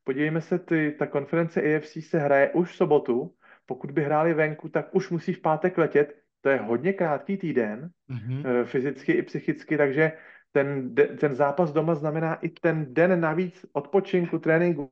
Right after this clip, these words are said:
Speaker 1: necestování, žádný hotely, prostě klídek, klid na lůžku, soustředění se, takže Buffalo vyhrálo, vyhrálo,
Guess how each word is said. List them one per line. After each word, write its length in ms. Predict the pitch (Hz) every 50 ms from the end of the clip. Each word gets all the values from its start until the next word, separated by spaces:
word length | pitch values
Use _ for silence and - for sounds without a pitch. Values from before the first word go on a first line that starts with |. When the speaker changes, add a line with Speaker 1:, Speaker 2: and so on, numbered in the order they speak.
| 147
Speaker 1:
necestování, 680 | 143 156 151 - 175 160 - - 175 160 151 147 151 147
žádný 300 | 135 143 139 151 160 170
hotely, 300 | 165 156 160 - 151 147
prostě 260 | 147 147 - - -
klídek, 680 | 156 - - 131 120 120 123 117 120 135 185 202 - - _ _
klid 220 | 156 160 165 -
na 60 | 147
lůžku, 580 | 127 127 127 127 - - - 151 190 202 - _ _ _ _ _ _ _ _ _ _ _ _ _ _ _ _ _ _ _ _ _ _ _ _
soustředění 600 | - 131 123 127 - - 139 131 143 143 151 147
se, 140 | 147 151 139
takže 420 | 139 120 117 123 143 143 143 - - - - - _ _ _ _ _ - - _ _ _
Buffalo 500 | 147 110 139 139 139 - 208 208 170 127
vyhrálo, 680 | 123 120 123 139 139 143 147 165 180 190 196 - - _ _ _ _ _ _
vyhrálo, 800 | 123 113 120 127 151 175 196 214 214 220 220 220 - - - -